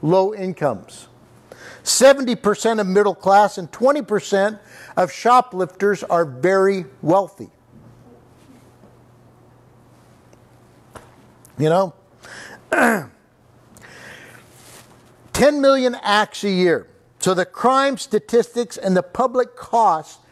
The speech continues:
have got to be astronomical. Just astronomical. Um, what I want to do today, I want to zero in not so much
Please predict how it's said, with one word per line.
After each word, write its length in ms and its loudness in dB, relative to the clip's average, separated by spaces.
have 220 -2
got 140 0
to 60 2
be 220 -6
astronomical. 1000 -2
Just 240 -2
astronomical. 880 0
Um, 340 2
what 240 6
I 80 8
want 220 4
to 60 2
do 200 -4
today, 340 0
I 40 4
want 220 -2
to 80 -4
zero 440 0
in 380 -2
not 260 0
so 140 0
much 300 -2